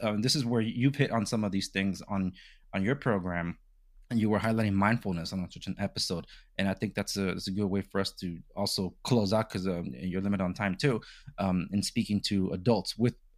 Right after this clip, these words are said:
uh, respects to mindfulness, 'cause that's one of the ways that, uh, we can combat, uh,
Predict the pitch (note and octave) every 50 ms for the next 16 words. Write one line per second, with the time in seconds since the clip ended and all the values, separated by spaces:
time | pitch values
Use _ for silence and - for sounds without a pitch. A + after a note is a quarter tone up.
0 | - - F#2+ F2 E2 - - - G2 - - - G2+ - - - G2 G2+ G2 G#2
1 | G2+ - - G2 - G2 - - - F#2+ G2 F#2+ - - G#2+ A2+ A#2 G#2+ F#2+ F#2+
2 | F2 F2+ F2+ F2+ E2+ - F#2 F2 - - - - - _ - - E2+ F2 F#2+ G#2+
3 | A2 - A#2+ G#2+ G2 - G#2+ G2+ G#2 G2+ F2+ F2+ E2 D2+ - - - - -